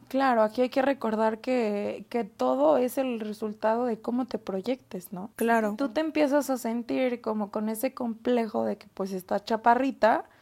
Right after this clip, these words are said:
Speaker 1: vas a hacer notar más eso inconscientemente. Entonces, si te empiezas a proyectar con aquella seguridad y le empiezas a dar más peso a otras actitudes,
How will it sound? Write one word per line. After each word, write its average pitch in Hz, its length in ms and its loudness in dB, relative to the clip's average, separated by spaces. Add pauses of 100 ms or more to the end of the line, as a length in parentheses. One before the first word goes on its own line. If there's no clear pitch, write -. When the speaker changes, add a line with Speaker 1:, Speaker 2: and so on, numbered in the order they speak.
(260)
Speaker 1:
vas 302 200 6
a 359 40 2
hacer 294 240 2
notar 247 420 4
más 240 300 0
eso 262 260 0
inconscientemente. 226 1200 -2 (720)
Entonces, 233 540 -2
si 247 120 -2
te 247 120 0
empiezas 269 520 0
a 285 140 0
proyectar 208 640 2
con 214 220 0
aquella 233 400 -2
seguridad 208 640 0
y 208 80 -2
le 202 120 -4
empiezas 247 520 -2
a 220 100 0
dar 220 180 -2
más 220 240 -4
peso 214 320 -2
a 202 100 2
otras 226 360 0
actitudes, 214 760 -4